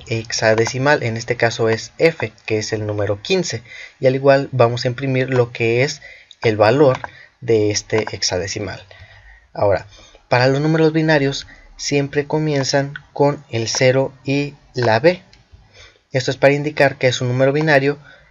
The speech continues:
y enseguida, pues, el, los números que sean, ¿ok? En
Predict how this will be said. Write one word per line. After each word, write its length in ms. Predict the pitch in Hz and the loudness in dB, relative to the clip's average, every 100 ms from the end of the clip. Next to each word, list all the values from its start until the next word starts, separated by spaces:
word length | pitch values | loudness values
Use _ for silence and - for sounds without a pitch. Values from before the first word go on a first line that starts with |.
| _ | _
y 300 | 139 143 147 | -6 -2 0
enseguida, 580 | 139 147 143 131 131 139 - | 0 0 -2 2 2 0 -8
pues, 580 | - 117 113 113 - - _ | 0 2 2 -2 -8 -12 _
el, 760 | 123 113 107 104 104 98 101 110 | -2 0 0 -2 -4 -6 -8 -6
los 220 | 110 113 | -4 -2
números 300 | 117 110 107 | -2 -4 -6
que 120 | - | -8
sean, 360 | - 95 - - | -6 -6 -8 -12
¿ok? 180 | 104 104 | -8 -2
En 120 | 160 | -2